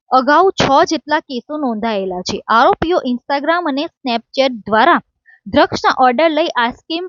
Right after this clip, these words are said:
પાર્લર તથા આઈસ્ક્રીમની લારીઓ પર ડ્રગ્સ સપ્લાય કરતા હતા. આ આરોપીઓને રંગે હાથ ઝડપી પાડવા એસઓજી પોલીસે છેલ્લા એક મહિનાથી આરોપીઓ પર વોચ રાખી આ ઓપરેશનને પાર પાડ્યું હતું.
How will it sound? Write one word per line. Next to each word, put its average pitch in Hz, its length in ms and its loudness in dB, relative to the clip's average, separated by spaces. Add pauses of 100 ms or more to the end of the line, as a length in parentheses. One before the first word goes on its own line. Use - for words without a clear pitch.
પાર્લર 277 300 0
તથા 294 280 -4
આઈસ્ક્રીમની 330 680 -2
લારીઓ 233 400 0
પર 349 160 0
ડ્રગ્સ 254 460 -4
સપ્લાય 233 320 0
કરતા 214 400 -4
હતા. 175 220 -12 (300)
આ 302 280 4
આરોપીઓને 311 560 0
રંગે 247 300 -2
હાથ 254 260 -2 (180)
ઝડપી 214 240 -2
પાડવા 269 340 2
એસઓજી 302 440 -2
પોલીસે 262 500 -2
છેલ્લા 277 400 -2
એક 269 240 -2
મહિનાથી 233 560 -2 (240)
આરોપીઓ 339 480 2
પર 339 200 -2
વોચ 220 260 2 (120)
રાખી 262 280 -2
આ 294 280 2
ઓપરેશનને 302 520 -2
પાર 214 280 0
પાડ્યું 196 380 -4
હતું. 196 180 -12